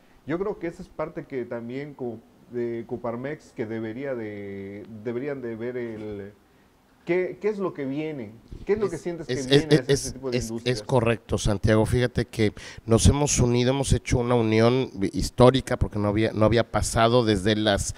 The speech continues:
Speaker 2: fundaciones de los demás centros empresariales en, en el estado, conforme se han ido dando. Y hemos estado trabajando precisamente en la parte de la diversificación. Por eso es que hemos estado empezando a pregonar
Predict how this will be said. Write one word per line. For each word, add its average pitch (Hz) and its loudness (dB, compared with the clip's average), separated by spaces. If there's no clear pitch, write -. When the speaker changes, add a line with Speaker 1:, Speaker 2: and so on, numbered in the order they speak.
Speaker 2:
fundaciones 123 -6
de 123 0
los 107 0
demás 107 0
centros 120 0
empresariales 101 0
en, 92 0
en 95 2
el 92 2
estado, 104 2
conforme 95 -4
se 110 -2
han 101 0
ido 104 2
dando. 101 2
Y 131 0
hemos 135 -4
estado 143 -4
trabajando 131 -4
precisamente 120 -2
en 120 2
la 110 0
parte 120 -6
de 117 -12
la 104 -6
diversificación. 95 -6
Por - 4
eso 127 6
es 131 -2
que 135 -2
hemos 127 -2
estado 120 -2
empezando 120 -2
a 120 0
pregonar 110 2